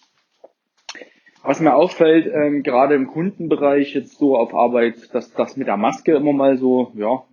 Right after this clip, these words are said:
kann man machen, muss man aber nicht, ne? Also das lässt jetzt irgendwie auch nach. Äh, was mich auch wundert, so, das sind ja nicht nur Firmenkunden, auch Privatkunden, die legen da jetzt nicht so viel Wert drauf, äh, finde ich komisch. Ähm,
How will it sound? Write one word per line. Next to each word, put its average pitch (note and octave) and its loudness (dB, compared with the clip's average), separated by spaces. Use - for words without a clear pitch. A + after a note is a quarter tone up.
kann B2+ -6
man F3 0
machen, D#3+ -2
muss C#3+ -4
man G3 -2
aber G3+ -2
nicht, B3+ -2
ne? C3 0
Also C3 -2
das A#2+ -6
lässt A#2+ 0
jetzt C3 -4
irgendwie B2 2
auch G#2 -6
nach. B2 0
Äh, A#2+ 0
was A#2+ -2
mich B2+ -2
auch A2+ -2
wundert, C3+ 0
so, C3+ 0
das - -20
sind C#3 0
ja C3 2
nicht C3 -2
nur B2 -2
Firmenkunden, D3+ -2
auch B2 0
Privatkunden, F3 -2
die C3+ -4
legen C3 -2
da A2 -2
jetzt A2 -8
nicht D#3 -6
so E3 -10
viel E3 -2
Wert E3+ 0
drauf, E3+ 2
äh, C3 -6
finde C3 -8
ich - -6
komisch. F#3+ -2
Ähm, A#2+ 0